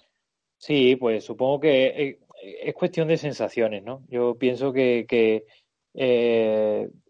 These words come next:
esto lo hemos hablado muchas veces Joel y yo, eh, que todo el mundo es muy bueno hasta que pelea en U F C.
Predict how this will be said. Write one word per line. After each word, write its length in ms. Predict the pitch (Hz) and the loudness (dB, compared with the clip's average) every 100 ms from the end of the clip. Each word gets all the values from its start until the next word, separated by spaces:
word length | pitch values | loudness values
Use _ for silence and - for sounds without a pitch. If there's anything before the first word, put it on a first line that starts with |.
| - | -20
esto 220 | - 160 143 | -12 -2 2
lo 60 | |
hemos 140 | 135 113 | 2 2
hablado 240 | 113 117 | 4 2
muchas 220 | 113 117 | 2 -2
veces 280 | 110 110 113 | -4 -2 -4
Joel 220 | 110 110 107 | 0 0 0
y 80 | |
yo, 380 | 107 113 107 101 _ | 0 0 0 -6 _
eh, 380 | 120 117 113 107 | -10 -6 -6 -8
que 720 | - 117 110 110 107 104 104 104 | -2 2 4 4 2 2 0 0
todo 160 | 120 120 | 2 2
el 60 | |
mundo 280 | 120 123 120 | 2 -2 0
es 60 | 113 | 0
muy 140 | 117 | 0
bueno 240 | 113 120 123 | 0 2 0
hasta 180 | 123 | 0
que 120 | 117 104 | 0 0
pelea 240 | 104 107 | 2 0
en 60 | 110 | 0
U 100 | 107 | -6
F 120 | 104 | -6
C. 280 | 98 107 | -6 -6